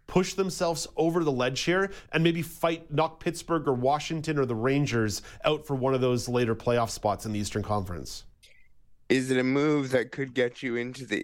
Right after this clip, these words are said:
Speaker 2: the playoffs, uh, the bottom of the playoffs easier? Yes. Is it a move that can make you, you know, be a Stanley Cup contender? N-, no.
Speaker 1: Yeah.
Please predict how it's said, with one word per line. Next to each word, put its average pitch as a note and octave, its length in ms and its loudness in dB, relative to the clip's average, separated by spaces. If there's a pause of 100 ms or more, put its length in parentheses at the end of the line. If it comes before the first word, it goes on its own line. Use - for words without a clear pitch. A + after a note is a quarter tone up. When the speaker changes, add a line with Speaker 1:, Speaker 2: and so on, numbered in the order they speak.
(120)
Speaker 2:
the A2+ 380 2
playoffs, G#2 800 2 (720)
uh, E2+ 240 -4
the G2+ 140 -2
bottom G#2 420 2
of B2 160 0
the B2+ 60 -6
playoffs B2 580 0 (300)
easier? C3 500 2
Yes. F2 640 0
Is A2 180 -4
it G#2 100 2
a G#2 40 4
move A2 380 2
that A2 180 0
can G#2+ 220 0
make G#2 280 0
you, A2+ 240 2 (460)
you G#2+ 140 2
know, G2 180 4
be G#2+ 240 2
a G#2+ 80 2
Stanley G#2+ 380 0
Cup G#2+ 200 0
contender? A2+ 720 0 (140)
N-, D2+ 280 -4
no. G#2+ 680 2
Speaker 1:
Yeah. G2+ 300 2